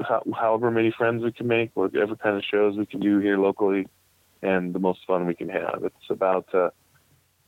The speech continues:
you know, it's about blowing off steam and having a great time with hardcore punk rock, L A style. So looking forward to just playing more shows, writing more music.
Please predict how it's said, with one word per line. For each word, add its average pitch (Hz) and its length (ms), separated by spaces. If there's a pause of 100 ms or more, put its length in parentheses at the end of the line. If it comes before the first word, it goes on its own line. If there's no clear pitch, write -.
(120)
you 113 120
know, 113 240 (240)
it's 113 160
about 107 320
blowing 110 300
off 104 160
steam 110 240
and 98 80
having 98 180
a 92 80
great 98 320
time 98 420 (280)
with 101 220
hardcore 95 500
punk 98 240
rock, 95 260 (680)
L 98 160
A 92 220
style. 90 400 (140)
So - 240 (260)
looking 104 380
forward 98 240
to 95 80
just - 220
playing 98 280
more 95 160
shows, 98 400
writing 92 320
more 92 160
music. 90 320